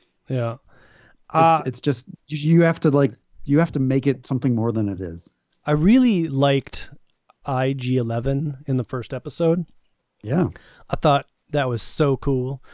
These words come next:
Speaker 1: 'cause
Speaker 2: I knew
Speaker 1: I
Speaker 2: they were gonna bring him back. I called it. I was like, "Well, his voice, he's voiced by Taika Waititi. They're bringing him back."
Speaker 1: Yeah. Well, so, um, I, I, uh, ever since I saw him in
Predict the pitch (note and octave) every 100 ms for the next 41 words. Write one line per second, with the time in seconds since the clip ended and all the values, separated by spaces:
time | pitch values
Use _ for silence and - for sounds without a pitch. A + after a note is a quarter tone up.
0 | - - G#3+ G#3 - - - B2+ C3+ E3+
1 | E3+ D#3+ D#3 D#3 D3 D3+ C#3+ D3 B2+ -
2 | - A2+ C3 C3+ B2 - _ - A#2 G#2+
3 | A2+ G#2 _ _ C3+ C#3+ C#3+ B2 B2 C#3+
4 | A#2+ A#2+ F3+ - C3 A#2 C3+ G3+ - A#2+
5 | A2+ C3 B2+ A#2+ A2 - C3+ G#2 F#2+ -
6 | _ _ C#3 B2 C#3 A#2 F#2 G2 F2+ D#2+
7 | _ - C3 A#2 - - - - - -
8 | - A3+ G3 F3 E3+ D#3+ D3 C#3 - _
9 | _ _ _ _ F3 G#3 A3+ F3+ F#3+ G3+
10 | E3 D#3 D3+ E3+ F#3 - F3+ D#3+ D#3+ D3+
11 | F#3 G3 F#3 G3 A3 D3+ D3 C#3+